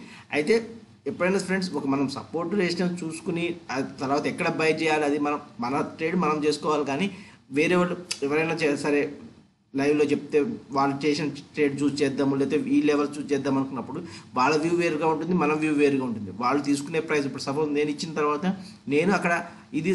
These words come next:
రెసిస్టెన్స్గా ఉంది అంటే దాని దగ్గరకు వచ్చేటప్పుడు క్రియేట్ చేసే స్ట్రాడల్ కానీ స్ట్రాంగిల్ కానీ వేరేగా ఉంటుంది, మనం మీరు అనుకున్నది వేరేగా ఉంటుంది. కాబట్టి మనం ముందే లెవెల్స్ని ఐడెంటిఫై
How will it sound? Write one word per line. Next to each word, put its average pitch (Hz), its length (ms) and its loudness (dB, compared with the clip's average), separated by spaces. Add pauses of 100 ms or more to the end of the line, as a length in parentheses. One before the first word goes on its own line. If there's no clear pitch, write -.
(160)
రెసిస్టెన్స్గా 185 600 4
ఉంది 175 200 0
అంటే 185 220 0
దాని 156 240 0
దగ్గరకు 165 280 -2
వచ్చేటప్పుడు 156 420 -2
క్రియేట్ 156 280 0
చేసే 151 220 0
స్ట్రాడల్ 143 420 0
కానీ 151 220 0
స్ట్రాంగిల్ 143 480 0
కానీ 135 180 -2 (800)
వేరేగా 147 360 4
ఉంటుంది, 160 300 0 (800)
మనం 175 220 4 (500)
మీరు 165 280 0 (300)
అనుకున్నది 170 540 0
వేరేగా 156 300 6
ఉంటుంది. 147 260 -2
కాబట్టి 151 240 2
మనం 160 180 -2
ముందే 170 220 2 (100)
లెవెల్స్ని 170 420 2
ఐడెంటిఫై 160 340 0